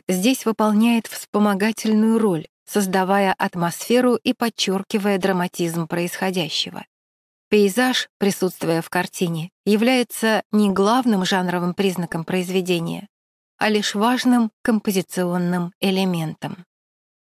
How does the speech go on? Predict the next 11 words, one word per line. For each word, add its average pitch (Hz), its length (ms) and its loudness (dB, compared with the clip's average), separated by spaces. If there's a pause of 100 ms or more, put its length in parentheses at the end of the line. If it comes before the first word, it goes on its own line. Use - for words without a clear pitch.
(240)
Семнадцатый 226 760 2
век 262 240 2
считается 233 640 0
периодом 220 600 2
рождения 196 600 2
классического 175 800 -4
пейзажа. 170 680 -4 (640)
В - 100 -14
картинах 190 680 0
этого 185 320 0
периода 196 680 2